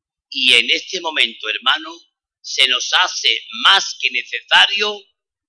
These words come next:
afianzarnos en lo que la Biblia dice, porque muchos vendrán, muchos vendrán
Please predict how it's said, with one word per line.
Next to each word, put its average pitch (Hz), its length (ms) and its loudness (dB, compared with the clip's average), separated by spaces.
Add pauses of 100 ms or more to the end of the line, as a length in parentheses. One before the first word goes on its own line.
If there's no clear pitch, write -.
(220)
afianzarnos 170 1500 2
en 156 220 2
lo 147 140 0
que 143 100 2
la 139 140 6
Biblia 170 320 2
dice, 135 360 0 (1000)
porque 123 400 0
muchos 156 760 -4 (200)
vendrán, 117 560 4 (1000)
muchos 202 560 -6
vendrán 135 520 2